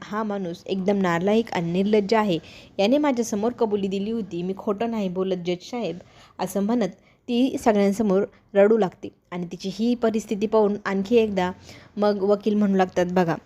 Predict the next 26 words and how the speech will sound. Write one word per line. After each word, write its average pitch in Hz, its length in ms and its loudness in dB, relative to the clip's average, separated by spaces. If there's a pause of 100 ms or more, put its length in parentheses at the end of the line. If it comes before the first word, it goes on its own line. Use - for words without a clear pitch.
ह्या 202 160 4
बाईचं 196 320 4
मानसिक 190 340 -2
संतुलन 190 520 -4 (340)
अजूनही 220 460 2
स्थिर 214 300 0
नाही, 175 420 -2
ही 202 260 2
रडते 202 380 2
इथे, 180 400 -2 (420)
हिच्यावरती 202 460 -2
कोणीही 202 380 2
विश्वास 196 520 0
ठेवू 262 180 8
नये 190 380 -2
अशी 190 220 -8
मी 226 120 -4
कोर्टाला 180 400 0
विनंती 170 440 -6
करतो 208 500 -4 (420)
आणि 180 140 -2
कोर्ट 190 320 0
ह्या 202 340 0
विनंतीला 180 560 -2
मान्यही 180 460 -2
करतो." 165 420 -8